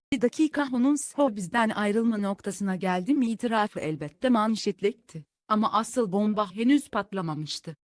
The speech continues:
Çünkü Song Hye Kyo'nun içinde sakladığı sır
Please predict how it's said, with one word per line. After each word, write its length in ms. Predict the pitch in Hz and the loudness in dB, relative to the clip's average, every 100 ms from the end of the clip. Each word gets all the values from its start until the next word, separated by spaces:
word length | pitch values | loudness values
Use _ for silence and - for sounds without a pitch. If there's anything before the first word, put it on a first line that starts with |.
| - | -2
Çünkü 280 | 392 - 226 | -2 0 -2
Song 340 | - 220 226 | -2 -2 -2
Hye 340 | 277 294 320 | -4 -6 -6
Kyo'nun 420 | - 233 220 233 - | -6 -4 -2 -2 -6
içinde 420 | 202 - 208 202 | -10 -6 -4 -4
sakladığı 560 | 196 196 - 196 180 214 | -2 -4 -4 -4 -2 -2
sır 380 | - 147 151 | -2 -4 -4